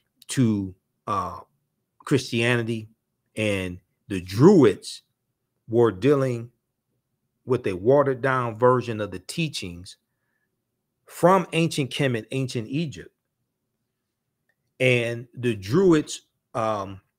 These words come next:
wore a helmet that had a uraeus on it. And uraeus is a cobra, a snake. Okay. And so when they talk about,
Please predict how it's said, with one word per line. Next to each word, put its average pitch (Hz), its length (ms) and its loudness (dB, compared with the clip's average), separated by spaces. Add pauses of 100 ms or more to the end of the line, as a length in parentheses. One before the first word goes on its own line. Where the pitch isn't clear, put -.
(760)
wore 131 420 6
a 113 440 -6
helmet 143 580 -4 (580)
that 110 140 -4
had 127 260 -4
a 110 60 -4
uraeus 107 760 -4
on 80 200 -12
it. - 140 -20 (380)
And 107 120 -10
uraeus 131 500 -4
is 92 120 -12
a 92 60 -14
cobra, - 600 2
a - 60 -16
snake. - 580 -10 (640)
Okay. 117 480 -6 (1600)
And 135 120 -4
so 151 140 6
when 135 160 4
they 170 100 2
talk 160 280 0
about, 117 520 -2